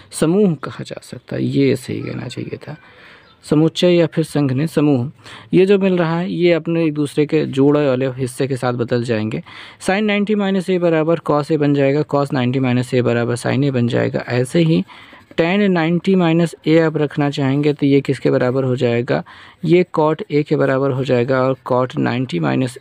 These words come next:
ए आप कहना चाहेंगे, तो ये tan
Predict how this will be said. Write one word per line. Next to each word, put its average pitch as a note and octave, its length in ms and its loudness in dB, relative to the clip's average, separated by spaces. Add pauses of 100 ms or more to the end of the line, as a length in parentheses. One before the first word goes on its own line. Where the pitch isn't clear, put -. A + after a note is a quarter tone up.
ए B2+ 100 2
आप B2 140 0
कहना B2 320 -2
चाहेंगे, B2+ 480 -2 (500)
तो G#3 140 4
ये G3+ 360 4 (260)
tan D#3+ 300 0